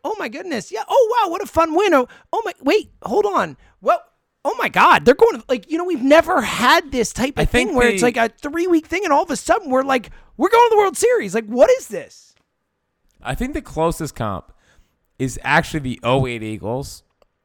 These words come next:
Speaker 2: Uh, like
Speaker 1: Oh, yes. What a good comp. You're right. After, when, when Donovan got benched,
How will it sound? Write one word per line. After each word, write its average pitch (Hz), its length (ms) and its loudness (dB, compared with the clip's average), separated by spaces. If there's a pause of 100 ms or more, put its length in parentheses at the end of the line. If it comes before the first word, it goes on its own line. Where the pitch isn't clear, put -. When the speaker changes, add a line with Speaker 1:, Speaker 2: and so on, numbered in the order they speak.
(260)
Speaker 2:
Uh, 98 640 -2
like 254 160 -2
Speaker 1:
Oh, 339 260 4
yes. 302 520 4
What 277 200 -4
a 330 40 -12
good 240 280 -10
comp. 165 380 -10
You're 185 160 -6
right. 175 360 -2
After, 202 440 -2
when, 196 220 -4
when 180 260 -6
Donovan 254 420 -8
got 254 300 -2
benched, 196 580 -2